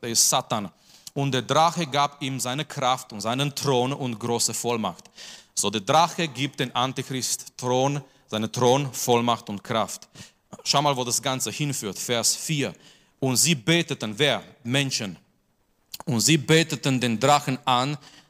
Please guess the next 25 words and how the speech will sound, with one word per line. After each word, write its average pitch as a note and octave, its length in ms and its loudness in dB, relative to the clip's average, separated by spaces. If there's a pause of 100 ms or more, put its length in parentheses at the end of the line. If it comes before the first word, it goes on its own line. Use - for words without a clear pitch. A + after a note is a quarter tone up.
der B2 100 0
dem A2+ 260 0
Tier D3 280 -2
Vollmacht D3 440 0
gegeben C3+ 480 -4
hatte. A2 340 -2
Und A#2+ 140 -6
sie A2 100 -4
beteten C#3 540 -2
das - 280 0
Tier C#3+ 300 -2
an B2 200 -4
und A2+ 80 -10
sprachen, C#3+ 500 -2 (280)
"Wer C#3 460 2
ist C3+ 220 -2
dem G#2+ 220 -6
Tier C#3+ 300 0
gleich? A#2+ 680 0
Wer D3+ 200 0
vermag C3 480 -4
mit G#2+ 160 -6 (100)
ihm C#3 220 -2
zu - 140 -8
kämpfen?" B2 580 -6